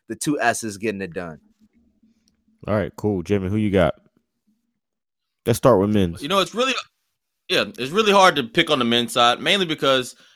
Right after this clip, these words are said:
Speaker 3: I watched Djokovic last week and he didn't look that, he didn't look that great. Um, and so I don't think Djokovic is gonna win this tournament. I look at this tournament and say, "Who would I pick?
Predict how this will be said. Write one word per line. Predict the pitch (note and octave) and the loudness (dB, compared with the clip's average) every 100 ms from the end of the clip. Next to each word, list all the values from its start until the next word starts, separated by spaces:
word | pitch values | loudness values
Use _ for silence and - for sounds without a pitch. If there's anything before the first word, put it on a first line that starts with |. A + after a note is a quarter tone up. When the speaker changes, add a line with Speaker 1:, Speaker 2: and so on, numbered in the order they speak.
| - | -2
Speaker 3:
I | |
watched | A3 A3+ G#3 | 2 2 4
Djokovic | G#3+ F#3+ F3+ | 2 0 2
last | F#3 E3+ | 2 2
week | F3+ E3+ | -2 -4
and | B2+ | -6
he | |
didn't | E3 D3+ | -4 -6
look | C#3+ | -4
that, | D3 | -4
he | C3+ | -4
didn't | A#2 C3+ E3 F3 | -8 -8 -6 -6
look | E3+ | -6
that | E3 | -6
great. | D#3 C3 - _ _ _ - | -4 -6 -6 _ _ _ -2
Um, | A#2 B2+ B2 G#2+ G2+ - _ _ _ _ | 4 6 6 4 0 -16 _ _ _ _
and | C#3 | -4
so | C3 E3 | 2 4
I | C#3+ B2+ F#3+ | 4 4 4
don't | A#3+ A#3 - | 4 2 0
think | A3 D#3+ | -2 0
Djokovic | D#3+ F#3 E3+ D#3+ | 2 2 0 -8
is | D3 | -4
gonna | D#3+ | -2
win | D3+ D3+ | -2 -4
this | C#3 | -4
tournament. | D#3 D3 G#2 - _ _ _ _ _ _ _ _ _ _ - | -2 -2 -4 -10 _ _ _ _ _ _ _ _ _ _ 0
I | F#3 C4+ D#4+ | 4 6 4
look | C4+ C#4+ C#4 | 4 2 0
at | A3 | -2
this | A#3 | -2
tournament | A#3 A3 G3 F3+ | 2 2 2 0
and | E3 | -2
say, | F3+ E3 E3 D#3+ _ _ _ | 0 2 2 -2 _ _ _
"Who | A3 C#4 | -4 0
would | A#3 G3+ | 2 4
I | F#3 | 4
pick? | E3+ C#3 F#2 - | 2 -2 -4 -8